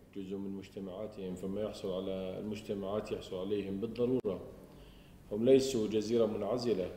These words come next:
عن أوطانهم ومجتمعاتهم، والتحديات التي تواجه جميع الأوطان تواجه <clears throat> عفوًا ال-، بالضرورة المسيحي كما تواجه المسلم كما تواجه غيرهم من الأديان. لذلك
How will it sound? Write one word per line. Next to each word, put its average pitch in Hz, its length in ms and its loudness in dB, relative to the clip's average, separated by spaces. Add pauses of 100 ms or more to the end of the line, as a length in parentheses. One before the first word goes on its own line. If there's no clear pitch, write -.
(300)
عن 98 400 2
أوطانهم 117 760 2
ومجتمعاتهم، 101 880 -2
والتحديات 101 580 -2
التي 101 380 -4
تواجه 107 380 0 (1000)
جميع 127 360 8
الأوطان 143 680 6
تواجه 131 440 8 (520)
<clears throat> 214 420 12
عفوًا 107 320 4
ال-، 101 400 2
بالضرورة 110 720 6 (640)
المسيحي 95 680 -2 (140)
كما 101 200 2
تواجه 95 400 -4
المسلم 90 400 -8 (100)
كما 92 160 -4
تواجه 92 480 -4
غيرهم 92 560 -2
من 90 200 -6 (180)
الأديان. 98 540 -2 (760)
لذلك 110 460 4